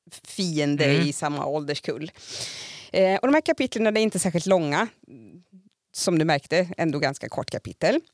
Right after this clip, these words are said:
Speaker 1: Eh, men de lider av sjuka mängder stavfel, inkorrekt grammatik och inkonsekvent handling.
Speaker 2: Mm. <laughs>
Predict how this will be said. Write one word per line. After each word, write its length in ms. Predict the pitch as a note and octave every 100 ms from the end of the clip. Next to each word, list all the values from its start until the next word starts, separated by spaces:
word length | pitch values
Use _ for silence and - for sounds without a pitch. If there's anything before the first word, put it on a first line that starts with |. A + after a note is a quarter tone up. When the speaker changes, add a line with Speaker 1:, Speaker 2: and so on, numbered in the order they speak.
| -
Speaker 1:
Eh, 260 | D#3+ D3+ D3+
men 680 | F#3+ G#3+ C4 D#4+ D#4+ G#3 D#3+
de 200 | G#3 A3
lider 520 | A3+ A#3+ A3 F#3 G#3
av 240 | - E3+ F3 _ _ -
sjuka 640 | - D#4 A#3+ - C4+ D4 -
mängder 400 | A#3+ B3 A#3 A3+
stavfel, 600 | - A#3+ G3 - G#3+ B3 - _
inkorrekt 680 | B3+ C#4 C4 - C4 A#3+ -
grammatik 640 | G#3 A3+ G#3+ G3+ G#3+ G#3+ - - -
och 180 | E3+ - - -
inkonsekvent 1120 | G3+ F3+ E3 F3 D#3+ - - D3+ C3 C3 -
handling. 640 | - - F3 C#3 - D#3 C3
Speaker 2:
Mm. 120 |
<laughs> 60 | C3